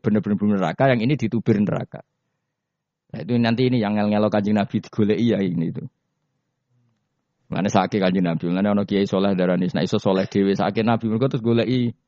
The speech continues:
"Endi umatku sing kelap-kelip?" Terus dicari, disyafaati. Ya, imma langsung dituruti Allah, wa imma diumbah sik ning neraka. Ya terserah rencanamu piye, <laughs> kon aku kowe.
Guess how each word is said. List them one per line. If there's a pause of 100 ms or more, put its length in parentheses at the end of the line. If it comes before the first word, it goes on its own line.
(500)
"Endi
umatku
sing
kelap-kelip?"
Terus (720)
dicari,
disyafaati. (840)
Ya, (100)
imma
langsung
dituruti
Allah,
wa
imma
diumbah
sik
ning
neraka. (480)
Ya
terserah
rencanamu
piye,
<laughs>
kon
aku
kowe.